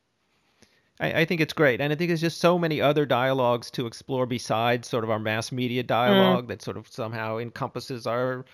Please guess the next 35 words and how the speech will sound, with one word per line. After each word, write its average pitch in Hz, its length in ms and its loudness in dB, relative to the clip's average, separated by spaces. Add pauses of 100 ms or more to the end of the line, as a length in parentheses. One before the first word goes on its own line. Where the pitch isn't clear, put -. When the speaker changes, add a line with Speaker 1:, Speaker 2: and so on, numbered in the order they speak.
(600)
Speaker 2:
That's 208 240 2
a 190 40 4
good 190 180 8
point. 175 300 8
Speaker 1:
ourselves - 140 -4
and 196 100 6
our 190 60 10
Speaker 2:
Yeah, 185 60 8
right. 180 60 2
Speaker 1:
minds. 190 560 0
Speaker 2:
That's - 140 -6
a 202 40 -4
good 190 220 2
point. 196 240 -2
Speaker 1:
Uh, 117 500 -4
and, 120 180 -8
but 127 160 -4
what 135 460 -4
these 147 260 -4
dialogues, 135 580 2
uh, 123 200 -4
the 120 120 -6
visual 147 320 -2
dialogues 127 440 0
are 131 80 -4
completely 165 580 -6
apart 107 540 -4
from 101 560 -6 (100)
those 107 240 -6
stories 101 640 -4
and 95 180 -10
the, 95 200 -10
and 101 180 -10
those 98 180 -8
words. 101 640 -6